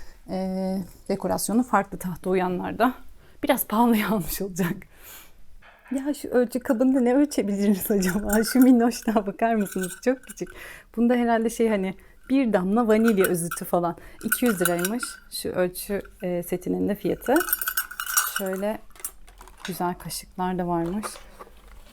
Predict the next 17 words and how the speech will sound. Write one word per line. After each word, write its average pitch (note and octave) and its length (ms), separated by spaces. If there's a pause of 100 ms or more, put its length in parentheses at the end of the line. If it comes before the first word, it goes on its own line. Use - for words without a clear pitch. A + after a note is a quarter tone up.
(160)
Şu - 240
kaşıklar A3 760 (400)
yüz F#3 180
elli F3+ 240
lira E3+ 160
üçlü - 340
olarak. F3+ 440 (440)
Bir A3 80
de B3+ 60
peynir A3+ 400 (360)
sunumlarında F#3+ 600
kullanılacak F#3 580
şöyle F#3 260
ikili F3+ 300
bir E3 40
set - 280
gelmiş. F3+ 420